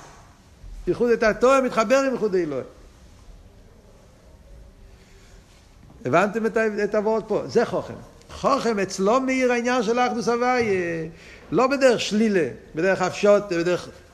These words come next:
לא, לצאת מעולם. להפך, אם האיב-, הקדוש ברוך הוא אמת, הוא אמת גם במקום של המציאות גוף. זה על דרך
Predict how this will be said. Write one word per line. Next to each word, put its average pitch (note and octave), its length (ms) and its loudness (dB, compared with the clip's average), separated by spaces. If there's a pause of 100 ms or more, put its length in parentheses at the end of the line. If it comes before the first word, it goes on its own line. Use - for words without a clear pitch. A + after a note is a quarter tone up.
(1200)
לא, F3+ 340 2
לצאת A#3 400 4
מעולם. E3 260 -2 (460)
להפך, A3 480 2 (840)
אם C4 180 2
האיב-, A#3 260 4 (260)
הקדוש F#3 420 2
ברוך G3+ 220 2
הוא G3 180 2
אמת, A3+ 420 0
הוא G#3+ 280 6
אמת B3+ 260 2 (120)
גם C4 340 4
במקום C4 540 2
של A3+ 100 0
המציאות A#3+ 380 -2
גוף. B3 160 -4 (360)
זה F3 120 2
על E3+ 160 2
דרך G#3 400 4